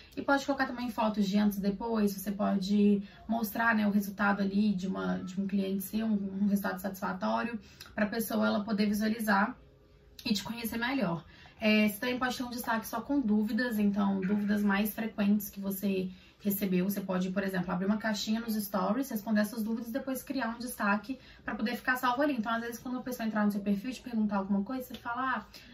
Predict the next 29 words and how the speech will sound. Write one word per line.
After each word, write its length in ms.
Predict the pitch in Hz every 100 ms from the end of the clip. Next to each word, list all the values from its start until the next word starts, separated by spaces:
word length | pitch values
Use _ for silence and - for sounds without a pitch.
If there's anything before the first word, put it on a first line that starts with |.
| -
dá 140 | 226
uma 80 | 262
olhada 240 | 285 220 208
ali 100 | 208
no 80 |
meus, 380 | 202 190 190 190
nos 320 | - 196 190
meus 220 | 190 190 190
destaques, 600 | - 262 277 220 - - - - _
que, 460 | - 247 233 233 220
que 100 | 202
eu 40 |
tô 60 | 208
respondendo 440 | 220 - 226 220
toda 160 | 214 214
essa, 280 | 226 - -
é, 220 | 190 190
essa 160 | 190 -
sua 140 | 208
dúvida 260 | 202 202 202
por 180 | 247
lá, 220 | 254 202 185
sabe? 320 | 208 220 226
Que 60 |
eu 60 | 180
respondi 500 | 202 - 220 208 202
e 40 |
deixei 300 | 208 214 226 254
salvo." 460 | 220 175 170 175